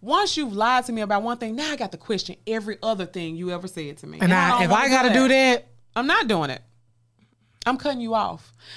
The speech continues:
Speaker 1: because if you will lie,
Speaker 2: you'll steal.
Speaker 1: If you will steal, you'll
Speaker 2: kill.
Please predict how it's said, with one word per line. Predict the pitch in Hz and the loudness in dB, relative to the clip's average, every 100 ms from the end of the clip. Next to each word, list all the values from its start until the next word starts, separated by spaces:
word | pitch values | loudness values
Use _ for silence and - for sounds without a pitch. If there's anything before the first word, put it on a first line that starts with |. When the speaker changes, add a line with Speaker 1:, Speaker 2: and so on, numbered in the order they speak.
| - | -4
Speaker 1:
because | 202 247 220 202 190 190 190 - - - _ _ _ _ _ _ _ _ _ _ - | -2 2 4 4 4 2 -2 -12 -20 -20 _ _ _ _ _ _ _ _ _ _ -4
if | 196 190 | -2 -2
you | 190 196 | -4 -2
will | 175 160 151 156 - | -2 -4 -8 -12 -16
lie, | 170 196 220 240 269 - - _ _ _ _ _ - _ _ _ _ | -8 -2 0 0 -2 -8 -20 _ _ _ _ _ -20 _ _ _ _
Speaker 2:
you'll | 165 156 | -12 -8
steal. | 165 - 254 226 185 - _ _ - | -6 -4 -2 -2 -8 -12 _ _ -6
Speaker 1:
If | 240 - | -6 -4
you | 202 | -6
will | 156 | -6
steal, | 156 269 285 269 | -6 -8 -6 -6
you'll | 214 180 160 170 - - | -6 -6 -6 -10 -16 -12
Speaker 2:
kill. | - 262 269 190 | -2 0 2 0